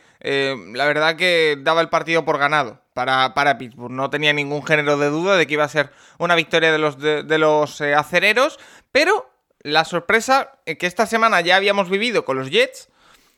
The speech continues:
se ha repetido. Han ganado los Bengals. Eh, Nacho.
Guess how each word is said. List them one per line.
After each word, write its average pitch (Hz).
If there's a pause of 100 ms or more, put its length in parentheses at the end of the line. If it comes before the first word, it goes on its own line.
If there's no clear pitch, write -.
se -
ha -
repetido. 240 (420)
Han 185
ganado 214
los 175
Bengals. 160 (520)
Eh, 123
Nacho. 165